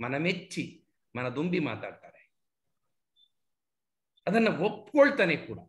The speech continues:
ಎಂದು ಆತ್ಮಗತದೊಳೆ ಬಗೆದು ಈಗಂತ ತನ್ನ ಆತ್-, ಅಂತರಂಗದಲ್ಲೇ ಹೇಳ್ಕೊಂಡು ಮಾತಾಡ್ಕೊಂಡು ಅಭಿಮನ್ಯುಗೆ ಕೈಗಳ ಮುಗಿದು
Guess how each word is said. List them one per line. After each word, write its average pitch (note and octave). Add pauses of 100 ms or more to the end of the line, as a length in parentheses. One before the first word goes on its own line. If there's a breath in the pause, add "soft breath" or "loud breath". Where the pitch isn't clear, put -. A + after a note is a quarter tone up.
(3500)
ಎಂದು C#3+ (720)
ಆತ್ಮಗತದೊಳೆ E3+
ಬಗೆದು E3+ (480)
ಈಗಂತ D#3 (960)
ತನ್ನ D3
ಆತ್-, -
ಅಂತರಂಗದಲ್ಲೇ D3+
ಹೇಳ್ಕೊಂಡು D#3+ (160)
ಮಾತಾಡ್ಕೊಂಡು D3+ (840)
ಅಭಿಮನ್ಯುಗೆ F3+
ಕೈಗಳ F#3
ಮುಗಿದು C#3+